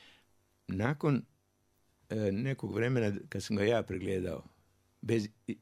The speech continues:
bez iskustva iz psihijatrije i ne-, neurologije, e,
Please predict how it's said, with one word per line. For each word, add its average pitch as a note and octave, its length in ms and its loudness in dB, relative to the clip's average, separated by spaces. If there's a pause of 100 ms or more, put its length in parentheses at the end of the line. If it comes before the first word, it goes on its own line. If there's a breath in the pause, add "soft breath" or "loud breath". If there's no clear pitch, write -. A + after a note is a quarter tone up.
bez A#2 260 2
iskustva G#2+ 760 2 (360)
iz D2 180 -6
psihijatrije F2+ 760 0
i E2 40 0
ne-, E2 160 -4
neurologije, F#2+ 760 0 (580 loud breath)
e, F2+ 340 0